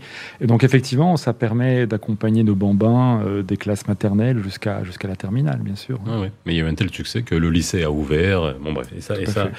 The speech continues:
Speaker 2: et ça marche bien.
Speaker 1: Alors,
Speaker 2: Ah.
Speaker 1: c'est une, c'est, en plus, c'est un, c'est un plus. Alors, aussi, une, une anecdote personnelle. Mes enfants, comme on vient de le dire, ont fait la, la mission française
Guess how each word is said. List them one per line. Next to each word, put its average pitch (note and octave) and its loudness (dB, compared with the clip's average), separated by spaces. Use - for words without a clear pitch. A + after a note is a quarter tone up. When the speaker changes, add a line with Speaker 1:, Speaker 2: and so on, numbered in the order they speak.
Speaker 2:
et F#2+ -4
ça G#2 4
marche A#2 6
bien. D2+ 0
Speaker 1:
Alors, D#3 6
Speaker 2:
Ah. D3 4
Speaker 1:
c'est G3 6
une, D#3+ 4
c'est, F#3 2
en F3 2
plus, A3 2
c'est - 0
un, D#3 -2
c'est C#3 -4
un B2+ 2
plus. E3+ -2
Alors, A#2+ -6
aussi, D#3 2
une, B2+ 0
une A#2 4
anecdote A#2 4
personnelle. C3+ 0
Mes A#2 6
enfants, B2+ 4
comme A2+ 0
on G#2+ 0
vient A2 2
de G#2+ 4
le G#2+ 4
dire, G#2+ 2
ont G#2+ 2
fait A2 -2
la, G2 0
la G2 -2
mission G#2 2
française E3 0